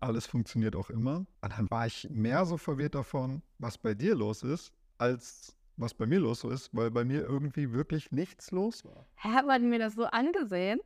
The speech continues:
Speaker 1: Ja, auf jeden Fall.
Speaker 2: Krass, okay. Ja, ich hab unnormal viel nachgedacht. Bis zu diesem Moment, wie gesagt, wo ich dann loslassen konnte und dann auch wirklich ins Jetzt kommen konnte, aber da waren wir schon fast wieder zu Hause.
Speaker 1: Mhm. Nach der Gassi-Runde,
Speaker 2: Mhm.
Speaker 1: da sind wir reingekommen.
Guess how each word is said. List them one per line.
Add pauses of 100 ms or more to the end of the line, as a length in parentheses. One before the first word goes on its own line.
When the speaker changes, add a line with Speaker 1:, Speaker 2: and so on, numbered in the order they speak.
Speaker 1:
Ja,
auf
jeden
Fall. (440)
Speaker 2:
Krass,
okay.
Ja,
ich
hab (240)
unnormal
viel
nachgedacht.
Bis
zu
diesem
Moment,
wie
gesagt,
wo
ich
dann
loslassen
konnte
und
dann
auch
wirklich
ins
Jetzt
kommen
konnte,
aber
da
waren
wir
schon
fast
wieder
zu
Hause.
Speaker 1:
Mhm. (300)
Nach
der
Gassi-Runde, (140)
Speaker 2:
Mhm. (120)
Speaker 1:
da
sind
wir
reingekommen.